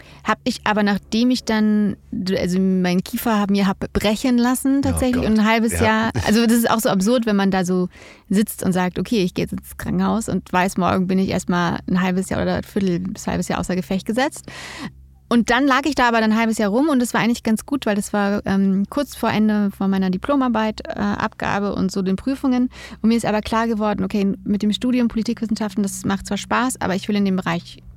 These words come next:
Speaker 1: nicht arbeiten, kann ich mir nicht vorstellen. Vorträge ist super, Gedächtnistraining ist auch toll, aber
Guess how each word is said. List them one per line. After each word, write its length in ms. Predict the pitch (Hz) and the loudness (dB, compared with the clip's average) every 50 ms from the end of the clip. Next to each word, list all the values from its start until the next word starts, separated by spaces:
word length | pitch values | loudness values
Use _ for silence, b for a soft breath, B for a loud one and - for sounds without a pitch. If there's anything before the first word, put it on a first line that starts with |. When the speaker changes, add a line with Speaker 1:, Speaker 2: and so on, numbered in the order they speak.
| - - - | -12 -6 -4
Speaker 1:
nicht 180 | 190 - - | -4 -2 -2
arbeiten, 320 | - 160 190 - 185 202 175 | -2 -2 -2 -4 -4 -2 -2
kann 120 | 202 180 | 0 0
ich 60 | 185 | 0
mir 60 | 180 | 0
nicht 120 | - 170 - | -2 -4 -4
vorstellen. 420 | - 202 208 - 233 233 247 262 B B B B B B B B B | -4 -6 -4 -2 -2 -2 -2 -2 B B B B B B B B B
Vorträge 440 | - - - 240 240 - 262 226 196 | -6 0 0 0 2 2 0 0 0
ist 100 | 202 - | 0 0
super, 240 | 254 247 - 262 226 | -2 -2 0 0 0
Gedächtnistraining 480 | 220 214 220 208 220 - - 202 196 | 0 0 0 0 0 0 0 -2 -2
ist 120 | - - - | -2 -2 -4
auch 160 | - 247 - | -4 -4 -2
toll, 260 | - - 277 269 269 - - - | -2 -2 0 0 0 -2 -4 -4
aber 340 | - 202 220 226 226 226 220 | -2 0 2 2 2 2 0